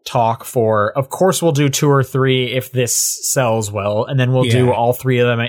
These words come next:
Speaker 1: in one if those are selling well as well.
Speaker 2: Yeah.
Speaker 1: Um,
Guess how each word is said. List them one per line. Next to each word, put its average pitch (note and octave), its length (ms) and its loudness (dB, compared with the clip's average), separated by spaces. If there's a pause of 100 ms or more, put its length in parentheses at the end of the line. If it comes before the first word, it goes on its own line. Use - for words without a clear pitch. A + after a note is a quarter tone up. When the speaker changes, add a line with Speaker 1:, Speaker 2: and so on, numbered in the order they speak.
Speaker 1:
in A#2+ 260 -4
one A2 460 0 (500)
if B2 160 -4
those C3 200 2
are A2+ 80 0
selling G2+ 400 -6
well G2+ 280 -4
as G2+ 180 -12
well. F#2 360 -14 (240)
Speaker 2:
Yeah. C#3 400 0 (400)
Speaker 1:
Um, E2+ 400 -14